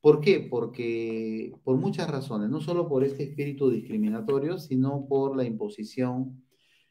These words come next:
de la, eh, de los grupos hegemónicos del poder, ¿no? Tal como se puede observar, ¿no?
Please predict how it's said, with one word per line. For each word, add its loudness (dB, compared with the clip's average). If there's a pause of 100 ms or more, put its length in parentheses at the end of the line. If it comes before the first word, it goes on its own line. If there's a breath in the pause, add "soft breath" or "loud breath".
(140)
de 6
la, 0
eh, -2
de 2
los -2
grupos -2
hegemónicos -6
del -12
poder, -20 (120)
¿no? -6 (140)
Tal -6
como -2
se -8
puede -8
observar, -12
¿no? -12